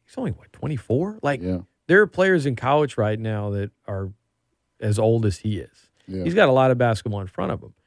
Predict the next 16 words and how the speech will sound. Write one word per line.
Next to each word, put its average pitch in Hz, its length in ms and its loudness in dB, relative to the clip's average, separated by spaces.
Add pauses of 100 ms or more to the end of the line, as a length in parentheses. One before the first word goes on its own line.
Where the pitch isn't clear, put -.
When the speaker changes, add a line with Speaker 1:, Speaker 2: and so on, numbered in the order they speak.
(400)
Speaker 1:
You - 100 -8
know, - 180 -10 (300)
K 160 220 4
D 175 180 2
and 131 100 -2
Kyrie 135 640 2
together 113 540 0
played 107 320 -4
forty-four 131 720 -4
games 123 420 -4
in 123 120 -4
Brooklyn 117 340 -4
together. 123 320 -2
Like, 101 200 -4
that's 110 300 -2
it 127 280 -4